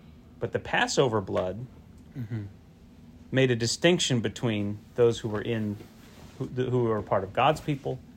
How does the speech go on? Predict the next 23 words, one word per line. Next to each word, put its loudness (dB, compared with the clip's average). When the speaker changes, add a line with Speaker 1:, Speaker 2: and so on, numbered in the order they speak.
Speaker 1:
and -2
those 0
who -8
were -6
not. -8
Does -2
that 2
make -2
sense? -6
Speaker 2:
Yeah. -8
Speaker 1:
The -2
Passover 6
blood 4
was 0
not 2
a 2
sin -2
sacrifice. -10
The -20
Passover 6
blood 6
was 2
a, 2